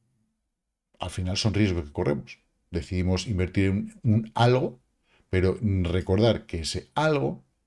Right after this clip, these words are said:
no es Bitcoin, ¿vale? Y de momento lo único que está dando miedo hasta los bancos centrales es Bitcoin. Pero bueno, bien, me parece bien, ¿vale? Creo que, que todo esto son, a ver, yo os digo, y creo que, por ejemplo, cuando hicimos la,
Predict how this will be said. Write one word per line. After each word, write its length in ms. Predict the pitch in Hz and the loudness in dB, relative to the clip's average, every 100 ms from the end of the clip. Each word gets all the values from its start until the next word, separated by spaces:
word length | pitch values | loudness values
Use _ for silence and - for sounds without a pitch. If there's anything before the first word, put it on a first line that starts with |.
| _ | _
no 360 | 82 82 80 73 | -4 -2 -2 -6
es 280 | 67 65 - | -8 -10 -8
Bitcoin, 560 | 98 92 - - 73 - _ _ _ _ - | -8 -4 0 0 -2 -12 _ _ _ _ -8
¿vale? 280 | - - - _ | -6 -6 -10 _
Y 140 | 101 | -4
de 120 | 90 85 | -4 -4
momento 500 | 80 104 139 110 73 | -4 -2 -2 -4 -8
lo 100 | 73 | -4
único 260 | 104 98 | -2 -2
que 80 | 85 | -4
está 420 | - - 113 - _ _ | -4 0 0 -2 _ _
dando 420 | 85 120 156 113 | -4 -2 0 0
miedo 320 | 95 135 123 76 | 0 2 2 0
hasta 220 | - 73 | -6 -8
los 100 | 71 | -6
bancos 280 | 92 - 120 | -6 -4 -2
centrales 580 | 185 110 104 127 127 - | 2 4 2 0 -6 -12
es 300 | 87 87 - | -10 -10 -6
Bitcoin. 440 | 107 110 - 104 - _ _ - - _ - | -6 -4 -10 -14 -18 _ _ -20 -20 _ 6
Pero 120 | 127 | 8
bueno, 180 | 165 110 | 8 6
bien, 340 | 123 131 131 - | 6 4 2 -2
me 100 | 92 | 0
parece 220 | 95 107 | 2 4
bien, 200 | 90 69 | 4 0
¿vale? 220 | 80 120 | -2 -2
Creo 240 | 90 87 76 | 0 0 2
que, 340 | 90 87 85 | 2 2 0
que 100 | - | -4
todo 380 | 82 - 110 104 | -4 4 6 6
esto 300 | 95 - 113 | 4 2 2
son, 680 | 110 - 85 85 82 78 65 _ _ _ _ _ _ _ - - | 0 -2 0 0 -2 -4 -8 _ _ _ _ _ _ _ -8 -6
a 100 | - | 2
ver, 120 | 107 101 | 4 6
yo 100 | 107 | 6
os 60 | |
digo, 340 | 107 117 - - - | 8 6 4 -2 -10
y 140 | 78 | -4
creo 220 | 76 90 | 2 2
que, 80 | 90 | 4
por 120 | 80 | 0
ejemplo, 260 | 78 92 85 | -2 0 -2
cuando 200 | 78 73 | -2 -4
hicimos 280 | 73 92 90 | 2 2 4
la, 300 | 90 80 | 4 2